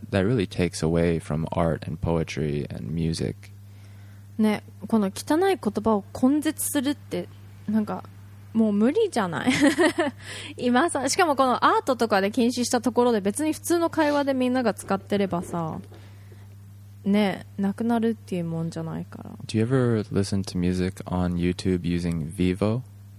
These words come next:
Speaker 2: Yeah.
Speaker 1: Yeah, I think a lot of people are familiar with Vivo.
Speaker 2: うん。
Speaker 1: But, uh, and Vivo has kind of relaxed this recently, but Vivo was censoring all the swear words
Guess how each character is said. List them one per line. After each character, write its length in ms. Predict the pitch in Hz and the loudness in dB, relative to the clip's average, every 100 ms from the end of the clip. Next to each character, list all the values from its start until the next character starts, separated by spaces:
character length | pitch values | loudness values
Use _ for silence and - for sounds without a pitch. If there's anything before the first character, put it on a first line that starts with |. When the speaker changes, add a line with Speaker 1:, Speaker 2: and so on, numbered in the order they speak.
| - - - - - | -20 -20 -20 -18 -2
Speaker 2:
Yeah. 240 | 214 190 - - - - - - - - - - - - - - - | 0 0 -2 -16 -18 -18 -18 -18 -16 -16 -16 -16 -16 -16 -16 -16 -10
Speaker 1:
Yeah, 180 | - 87 - | -6 -4 -4
I 100 | 92 | -2
think 240 | 131 131 | -2 2
a 40 | |
lot 200 | 98 98 | 2 4
of 60 | 98 | 4
people 360 | 92 87 80 82 | 2 2 2 2
are 120 | 78 | 0
familiar 520 | - 87 87 87 82 | 0 2 2 4 2
with 220 | 80 80 | 0 -2
Vivo. 520 | 78 90 92 64 64 110 - - - | 0 2 2 2 0 -2 -8 -18 -8
Speaker 2:
う 40 | 214 | -4
ん。 420 | 202 185 208 214 - | -4 -4 -8 -12 -8
Speaker 1:
But, 240 | - 85 82 | -2 0 2
uh, 520 | 80 80 80 78 73 - - | 0 0 0 -2 -4 -10 -4
and 180 | 95 95 | -2 2
Vivo 280 | 113 120 104 | 2 4 2
has 120 | 92 | 2
kind 220 | - 95 | 0 0
of 120 | 85 | 0
relaxed 680 | 85 85 87 87 - - - | 0 2 2 0 -2 -10 -8
this 440 | - 80 - - - - - | -2 -2 -2 -8 -12 -18 -2
recently, 560 | 92 92 53 57 87 | 0 0 -2 -2 -2
but 300 | 101 - 90 - - - - - - - | -2 0 0 -2 -14 -20 -20 -20 -20 -14
Vivo 560 | - 87 104 107 107 98 | -10 2 4 4 4 2
was 720 | 90 90 87 87 85 - - - - - | 2 2 2 0 -2 -4 -8 -12 -20 -12
censoring 640 | - - 107 123 92 85 87 | -4 0 2 2 0 0 0
all 240 | - 95 | 2 2
the 80 | 95 | 2
swear 360 | - 95 107 113 | 0 2 4 4
words 440 | 87 82 - - | 2 0 -4 -10